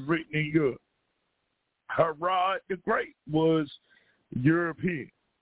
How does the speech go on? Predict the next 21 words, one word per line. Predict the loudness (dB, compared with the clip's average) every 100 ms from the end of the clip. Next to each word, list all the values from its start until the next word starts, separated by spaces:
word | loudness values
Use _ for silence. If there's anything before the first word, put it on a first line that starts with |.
| _ _ _ _ _ _ _ _ _ _ _ _ _ _ _ 0
Matter | 2 2 0
of | -2
fact, | -2 -2 -2
the | -2 0
Apocrypha, | -2 -4 -4 -6 -12 -4 -2 -2 -6 0
Roman | 4 6 4 0 -4 0
Catholic | 0 0 -2 0 0 2
book, | 2 2 0
they | 0 0
love | 4 4 4 0 _ 0
quoting | 2 0 -6 -4
First | 2 2 0 -4
Maccabees. | 0 0 -2 -8 0 2 2 0 0 -2 -4 _ _ _ _ _ _ _ _ 2
They | 2 2 -2 -14 _
love | 0 2 2 0 -4 _
quoting | -2 0 -4 -4
Baruch. | -2 -2 0 0 0 -4 _ -20 _ _ _ _ _ _ _ _ _ _ _ _ _ 0
They | 0 2
love | 0 2 0
all | 0 0 0 -2 -2
that | -4 -4